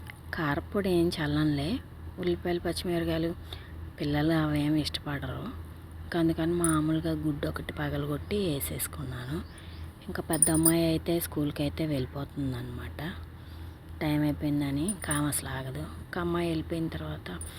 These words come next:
చిన్నమ్మని కూడా వదిలిపెట్టేసి వచ్చేసి బట్టలు అయితే తడిపి పెట్టేసుకున్నాను. మోటార్ వేసుకొని నీళ్ళు పట్టేసుకున్నాను. నీళ్ళు పడటం అయితే అయిపోయింది. ఇంతలోకి ఇంటి వైపు అయితే ఉల్లిపాయలు అమ్మే వాళ్ళు అయితే వచ్చేసారు ఫ్రెండ్స్,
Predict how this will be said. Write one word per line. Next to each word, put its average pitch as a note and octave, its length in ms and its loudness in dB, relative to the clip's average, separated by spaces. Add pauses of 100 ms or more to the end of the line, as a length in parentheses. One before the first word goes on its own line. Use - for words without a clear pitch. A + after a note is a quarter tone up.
(320)
చిన్నమ్మని E3 380 6
కూడా E3 140 4
వదిలిపెట్టేసి D3+ 600 0
వచ్చేసి C#3+ 460 -2
బట్టలు E3 380 -2
అయితే - 220 -4
తడిపి D3+ 300 -6
పెట్టేసుకున్నాను. C3+ 920 -4 (600)
మోటార్ D#3+ 260 2
వేసుకొని D#3+ 480 2
నీళ్ళు D3+ 340 4
పట్టేసుకున్నాను. C3+ 1080 -6
నీళ్ళు D3 240 0
పడటం D3 360 -4
అయితే C3+ 280 -4
అయిపోయింది. C3 720 -4 (480)
ఇంతలోకి D#3 560 0
ఇంటి D#3+ 260 4
వైపు D#3 280 0
అయితే D3+ 260 -2
ఉల్లిపాయలు D3+ 500 0
అమ్మే C#3+ 240 0
వాళ్ళు C#3 280 -2
అయితే C3+ 240 -4
వచ్చేసారు C3+ 680 -6
ఫ్రెండ్స్, - 420 -6